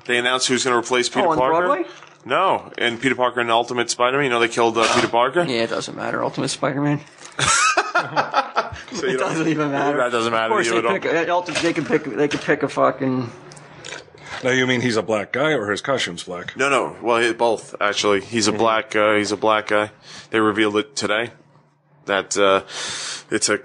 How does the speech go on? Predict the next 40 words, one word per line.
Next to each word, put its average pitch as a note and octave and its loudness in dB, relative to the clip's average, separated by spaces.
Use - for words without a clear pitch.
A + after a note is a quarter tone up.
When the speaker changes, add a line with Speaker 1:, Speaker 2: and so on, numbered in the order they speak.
Speaker 1:
Peter C#3+ 0
Parker B2 2
died. A2+ 2
Dead. G2 2
Speaker 3:
How'd A2+ 2
he G#2 2
die? A2 0
Speaker 1:
Uh, G#2 4
Speaker 3:
Is G2 4
that G2 2
a G2 -4
spoiler? A2+ 2
Speaker 1:
fighting A2 0
the G#2 -2
Green G#2 0
Goblin. G2+ 2
Speaker 2:
Yeah, G#2 0
Speaker 1:
No, G2+ 4
Speaker 2:
fighting G2 0
Speaker 1:
he's G2 -6
Speaker 2:
the - -10
Green A2+ -4
Speaker 1:
been F#2+ -2
dead. F#2 2
Speaker 2:
Goblin. - -14
Speaker 3:
Oh, F#2+ 0
Speaker 1:
Uh, G#2 4
Speaker 3:
boy. G2+ -4
Speaker 1:
Punisher D#3 0
shot D3 0
him A2+ -4
first, G2+ -2
actually. F2+ -2
I F2+ 0
think G#2 -4
that's G2+ 0
what F2+ -4
did F2+ 0
him F#2 0
in. G2 2